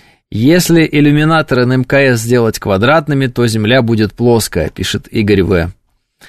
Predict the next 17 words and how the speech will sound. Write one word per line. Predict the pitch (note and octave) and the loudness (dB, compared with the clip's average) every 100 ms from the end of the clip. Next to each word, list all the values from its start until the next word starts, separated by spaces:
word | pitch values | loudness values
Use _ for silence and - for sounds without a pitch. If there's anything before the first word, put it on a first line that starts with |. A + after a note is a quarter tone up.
| - - - _ - | -20 -20 -20 _ -6
А, | - A2 G#2 G2+ | -2 2 2 0
«Путаница | - F3+ G#3 F#3+ E3 - C#3+ | -2 0 2 2 0 0 2
у | C3+ | 2
людей», | B2 G#2+ E2 G2 _ _ _ - - | 2 0 -2 -4 _ _ _ -14 -6
пишет | A#2 A2 G#2 | -4 -4 -4
Владимир. | A2 G#2+ G2 E2 - - _ _ _ _ _ _ _ | -2 0 0 -2 -8 -18 _ _ _ _ _ _ _
Ну | - | -6
хорошо. | A2+ D3+ E3 - C3 C3 - _ _ _ _ | -2 0 0 2 0 0 -4 _ _ _ _
«А | - | -6
календарь | - C#3 E3 F#3+ F3+ | 0 2 4 2 0
по | D#3 | 0
старому | C#3+ F3+ G3+ F3+ C#3+ | -2 0 2 2 0
и | D3+ | 0
новому | D#3+ F3 D3 B2 | 2 2 2 0
стилю», | - A#2+ C#3+ | -2 -2 -2
пишет | - - G2 | -4 -4 -4
Диметриус. | G2+ G2 E2+ - - | -2 -2 -4 -6 -12